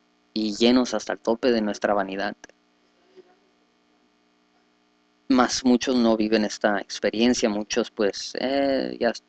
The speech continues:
eh, o sea, se dan cuenta de que no pueden continuar mintiéndose a sí mismo por su misma conciencia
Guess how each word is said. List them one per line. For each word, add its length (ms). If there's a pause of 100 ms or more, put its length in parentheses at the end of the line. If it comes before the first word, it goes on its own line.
(160)
eh, 320 (300)
o 100
sea, 240
se 160
dan 160
cuenta 280
de 100
que 80
no 80
pueden 200
continuar 600
mintiéndose 640
a 40
sí 140
mismo 360
por 200
su 140
misma 320
conciencia 640